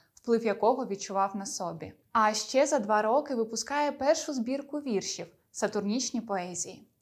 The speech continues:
На екрані зараз титульний аркуш першого видання збірки.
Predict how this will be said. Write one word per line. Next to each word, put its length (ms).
На 180
екрані 420
зараз 520
титульний 480
аркуш 400
першого 480
видання 560
збірки. 480